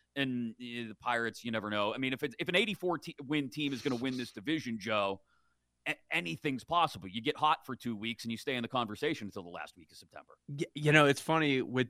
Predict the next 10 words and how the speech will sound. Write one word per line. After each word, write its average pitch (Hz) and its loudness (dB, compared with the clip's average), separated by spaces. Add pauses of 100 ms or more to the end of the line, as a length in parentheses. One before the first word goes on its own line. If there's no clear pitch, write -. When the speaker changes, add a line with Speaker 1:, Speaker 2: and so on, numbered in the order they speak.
(120)
Speaker 2:
betting, 135 8
and 117 2
maybe 127 2
it's 117 -6
because 120 -4
of 110 -10
the 113 -8
legal 110 -6
markets, 104 -8 (320)
but 110 2